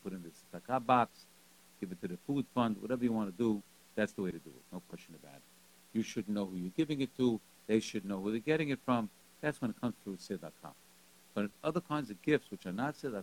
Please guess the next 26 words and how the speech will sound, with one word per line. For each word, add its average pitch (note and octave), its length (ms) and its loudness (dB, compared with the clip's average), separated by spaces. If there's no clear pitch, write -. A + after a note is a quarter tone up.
you're D#2 280 -10
giving G#2+ 240 0
a G2+ 40 2
book. - 320 0
Good D3 120 10
idea D#3+ 220 8
to C#3+ 60 6
give A#2 140 8
out G2 220 6
books. - 340 -6
Great C#3+ 180 2
idea. G#2 220 2
Give B2 180 -2
a B2+ 60 2
book G#2 200 -4
to - 80 -20
somebody, F#2 400 -4
somebody, F#2+ 460 -4
a G2 140 -4
friend. A2 240 0
You E2+ 100 -6
write G#2 180 4
in G2+ 100 0
there, F#2+ 160 2
"Dear C3 460 10
Joseph, C3+ 420 8